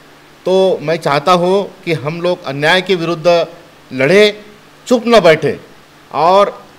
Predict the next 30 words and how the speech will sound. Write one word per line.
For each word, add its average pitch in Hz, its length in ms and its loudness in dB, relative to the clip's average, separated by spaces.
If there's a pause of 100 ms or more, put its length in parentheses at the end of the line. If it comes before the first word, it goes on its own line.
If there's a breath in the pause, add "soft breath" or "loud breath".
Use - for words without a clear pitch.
आगे 170 260 4
बढ़ते 208 300 4
रहिए। 208 440 2 (540)
हम 160 180 -4
लोग 202 140 2
अगर 180 220 2
चुप 185 220 -8 (100)
बैठेंगे, 202 520 2
तो - 380 -10
हमारे 180 260 0 (140)
साथ 170 200 -2
अन्याय 151 300 -2
होते 135 260 0
रहेगा। 101 300 -4 (260)
तो 143 60 -8
यही 175 200 2
संदेश 202 440 0
है 214 180 4
कि 180 400 -12
लड़ो 190 520 2 (280)
और 160 180 0
हमारे 170 500 0 (120)
जो, 160 180 -4
अ, 131 80 -10 (460)
लोगों 139 460 -2
पर 196 120 0
अगर 156 260 0
अन्याय 160 320 2
होता 208 300 2
है 226 240 -2